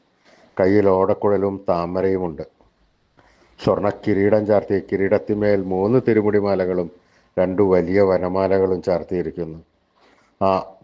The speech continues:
പൊന്നുണ്ണിക്കണ്ണൻ സുന്ദരനായി പുഞ്ചിരിച്ച് നിൽക്കുന്ന ആ രൂപം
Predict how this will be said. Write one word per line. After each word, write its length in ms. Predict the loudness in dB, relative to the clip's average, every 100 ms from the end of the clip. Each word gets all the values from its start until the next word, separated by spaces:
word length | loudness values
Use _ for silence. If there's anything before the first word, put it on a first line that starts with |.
| -4
പൊന്നുണ്ണിക്കണ്ണൻ 800 | -2 0 -2 -2 -2 -2 -6 -10 -16 _ _ _ -4
സുന്ദരനായി 960 | -2 0 -2 0 2 2 2 -2 -4 -8 _
പുഞ്ചിരിച്ച് 760 | -6 -6 -6 -4 -2 -2 -4 -2
നിൽക്കുന്ന 520 | -2 0 0 0 -2 -6 _ _ _ 0
ആ 140 | 2
രൂപം 340 | 4 2 0